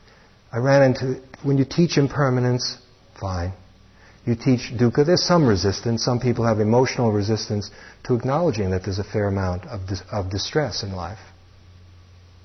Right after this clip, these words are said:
Physical and emotional pain. But then when you get to anatta, the brows start furrowing, and the heads start rolling,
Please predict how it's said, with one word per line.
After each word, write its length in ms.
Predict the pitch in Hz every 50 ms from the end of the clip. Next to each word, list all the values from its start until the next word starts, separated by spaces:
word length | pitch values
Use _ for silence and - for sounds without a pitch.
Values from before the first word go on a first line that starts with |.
| - - - - - - - -
Physical 360 | 123 117 113 120 - 123 117
and 120 | 113 107 104
emotional 440 | 104 104 104 101 - - 104 98 -
pain. 300 | - 113 113 104 92 92 98 - - - - - - - - - - - - - - - - - - - - - - - - - - - - - - - - - - - - - - - - - - - - - - - - - - - -
But 120 | - 127 117
then 140 | 160 190 208
when 120 | 202 196
you 100 | 180 151
get 200 | 139 156 151 151
to 100 | - 139
anatta, 560 | 135 127 131 131 139 135 - - 107 95 92 -
the 80 | 117 113
brows 440 | 98 101 123 127 131 131 127 123 -
start 260 | - 127 113 110 107 - -
furrowing, 480 | 120 113 110 104 98 92 85 80 92 98 - - - - - - - - - - 226 - - - - - - - - -
and 160 | 123 120 117
the 60 | 113
heads 260 | 110 131 139 131 123 -
start 300 | - 135 120 110 107 117
rolling, 480 | 117 113 117 113 107 98 82 - -